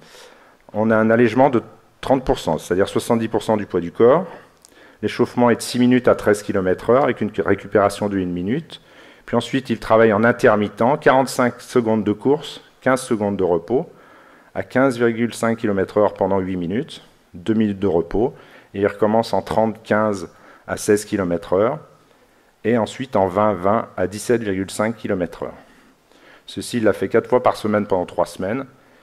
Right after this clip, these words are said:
et on a vu qu'il a pu augmenter sa vitesse maximale aérobie de un virgule cinq kilomètre heure.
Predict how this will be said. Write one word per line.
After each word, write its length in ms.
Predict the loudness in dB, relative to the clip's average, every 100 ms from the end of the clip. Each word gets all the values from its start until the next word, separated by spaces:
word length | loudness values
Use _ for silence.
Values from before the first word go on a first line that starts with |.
| _ -20 -16
et 60 | -6
on 100 | -4
a 80 |
vu 160 | -4 -6
qu'il 160 | -2 -2
a 60 |
pu 100 | -2
augmenter 520 | -4 -2 -2 0 0
sa 200 | 0 -2
vitesse 380 | -4 -2 -2 -2
maximale 500 | -6 -6 -8 -4 -4
aérobie 540 | -4 -8 -10 -12 -14 -16
de 200 | -8 -8 -6
un 100 | -6
virgule 340 | -4 -4 -10
cinq 280 | -8 -6 -6
kilomètre 480 | -4 -2 -2 -8 -12
heure. 140 | -16